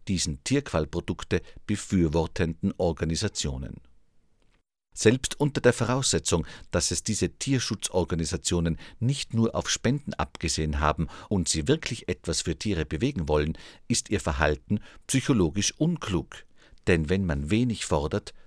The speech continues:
dann bekommt man in der Regel gar nichts.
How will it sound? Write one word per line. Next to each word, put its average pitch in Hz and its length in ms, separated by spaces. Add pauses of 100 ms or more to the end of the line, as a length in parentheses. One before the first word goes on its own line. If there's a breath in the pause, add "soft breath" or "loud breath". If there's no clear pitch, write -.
(160 soft breath)
dann 82 160
bekommt - 420
man 95 140
in 87 200
der 80 120
Regel 82 300 (280)
gar - 300
nichts. - 560